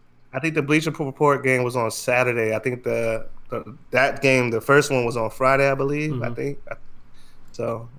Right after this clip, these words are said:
Speaker 1: yeah, he, they was, those were definitely the more highlightable games outside of the actual game itself.
Speaker 2: Yeah.
Speaker 1: Um, but we kinda, we kinda know that with the dunk contest and the three-point, it, it, it's hit or miss every year, so
Speaker 2: Yeah, yeah.
Speaker 1: it's no surprise.
Speaker 2: It's cool, though.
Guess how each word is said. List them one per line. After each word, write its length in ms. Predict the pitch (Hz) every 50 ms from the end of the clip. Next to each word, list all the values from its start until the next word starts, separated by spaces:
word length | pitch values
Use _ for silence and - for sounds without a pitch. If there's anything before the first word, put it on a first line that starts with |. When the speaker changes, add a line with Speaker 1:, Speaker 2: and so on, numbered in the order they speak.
| -
Speaker 1:
yeah, 160 | 120 120 113 113
he, 160 | 120 127 127
they 180 | - 104 123 135
was, 460 | 147 147 135 - - - - - - - _ - - - - - - - - - - - -
those 180 | 131 185 185
were 60 | 190
definitely 340 | 160 156 160 185 - 175 156
the 140 | 139 143 139
more 220 | 139 139 139 131
highlightable 680 | 131 139 135 135 135 135 131 131 127 127 127 127 120 117
games 280 | 120 123 131 131 123
outside 420 | 120 117 120 120 - 127 123 117 113
of 60 | 110
the 60 | 113
actual 320 | 117 117 113 - - 113
game 240 | 107 117 113 113 113
itself. 460 | 110 107 - 120 120 127 120 113 113 - -
Speaker 2:
Yeah. 240 | 117 107 104 104 107
Speaker 1:
Um, 400 | 113 110 107 107 107 110 110 113 - - - _ - - - - _ - - - - - - - _ - - - _
but 100 | 120 123
we 100 | 131 147
kinda, 340 | 151 - 143 131 127 131 - -
we 80 | 135
kinda 220 | - - 143 123 117
know 180 | 117 120 117 117
that 200 | 117 113 110 110
with 140 | 113 -
the 100 | - 107 107
dunk 300 | - 117 117 117 - - - -
contest 560 | - 117 110 113 110 - 113 110 110 - -
and 80 | 107 110
the 60 | 104
three-point, 420 | - 120 117 113 - 117 110 110
it, 160 | 117 117 117
it, 120 | 120 95 - 120
it's 180 | 123 143 135 135
hit 140 | 135 127
or 80 | 123 113
miss 240 | 117 117 117 - -
every 240 | 117 110 107 110 110
year, 240 | 113 117 113 113
so 320 | 110 - 110 113 113 113 113 - - 123
Speaker 2:
Yeah, 140 | 113 104
yeah. 220 | 104 104 98 98 101 - - - - - - - - _
Speaker 1:
it's 140 | - - -
no 100 | 127 120
surprise. 440 | - - - - 101 104 104 107 107
Speaker 2:
It's 120 | 240 -
cool, 200 | - - 202 190
though. 220 | 190 202 202 202